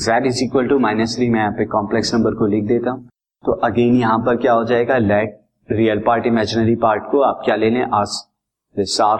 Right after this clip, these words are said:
cos theta रियल पार्ट के बराबर जो कि माइनस थ्री है, and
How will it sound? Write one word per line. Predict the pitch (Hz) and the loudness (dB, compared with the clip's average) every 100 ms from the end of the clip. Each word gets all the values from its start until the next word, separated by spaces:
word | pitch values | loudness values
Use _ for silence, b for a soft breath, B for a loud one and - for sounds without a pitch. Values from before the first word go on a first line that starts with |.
| - | 0
cos | 110 110 - | -2 0 -2
theta | 117 117 107 | 0 0 0
रियल | 107 113 | 2 2
पार्ट | 120 120 120 | 2 0 0
के | |
बराबर | 127 120 120 131 113 | 0 2 0 0 -2
जो | |
कि | 107 101 | -2 0
माइनस | 101 110 123 123 | 0 0 -2 -2
थ्री | 131 127 | -2 0
है, | 147 - 110 | 0 -2 -4
and | 101 113 | -4 -6